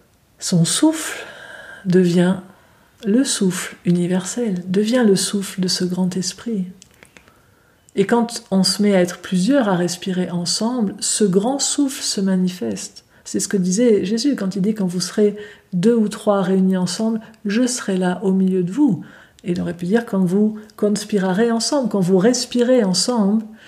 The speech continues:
quand vous êtes ensemble connectés à ce souffle, alors le je suis que je représente, cette union entre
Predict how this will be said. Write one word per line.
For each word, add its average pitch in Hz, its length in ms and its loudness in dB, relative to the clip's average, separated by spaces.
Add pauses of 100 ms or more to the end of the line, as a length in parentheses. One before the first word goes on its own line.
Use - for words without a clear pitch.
(140)
quand 196 140 -4
vous 190 200 0
êtes 196 180 -2
ensemble 233 520 -2
connectés 190 500 -2
à 190 60 -2
ce 190 160 -6
souffle, - 480 -6 (680)
alors 214 300 4
le 185 160 6
je 180 160 4
suis 294 420 4
que 214 140 0
je 180 80 -4
représente, 180 600 -2
cette 180 300 -2
union 247 420 -2
entre 190 520 -2